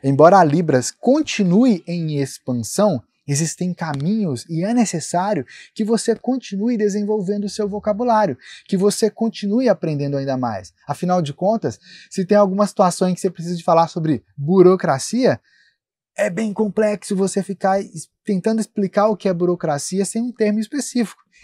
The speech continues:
E existe um sinal específico, é esse sinal aqui. Assim como, se você precisa de falar especificamente do Senado, existe um sinal específico pra isso, que é este daqui. Percebe?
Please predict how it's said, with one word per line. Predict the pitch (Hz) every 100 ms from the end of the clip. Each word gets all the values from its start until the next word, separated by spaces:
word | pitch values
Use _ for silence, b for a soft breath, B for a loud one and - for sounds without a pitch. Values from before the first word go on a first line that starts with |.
| b
E | 170
existe | 190 156 285 -
um | 190
sinal | 160 147
específico, | 139 - 156 - 165 - - b b b
é | 160
esse | 170 202 190
sinal | - 185 190
aqui. | 214 - 226 - _ B B B
Assim | 165 - 262 247
como, | 220 226 175 123 _
se | - 185
você | 190 208
precisa | 185 170 180 180
de | 170
falar | 175 160 160
especificamente | 185 185 170 - 156 156 156 147
do | 156
Senado, | - 151 135 156 214 151 104 _ _ _ _ _ _ -
existe | 208 151 233 - 254
um |
sinal | - 277 240
específico | 247 - 247 277 254 -
pra | - 359
isso, | 254 240 - 101 - _ _ _
que | - 196
é | 160
este | 208 -
daqui. | 208 - 240 226 - b b b -
Percebe? | 139 233 180 107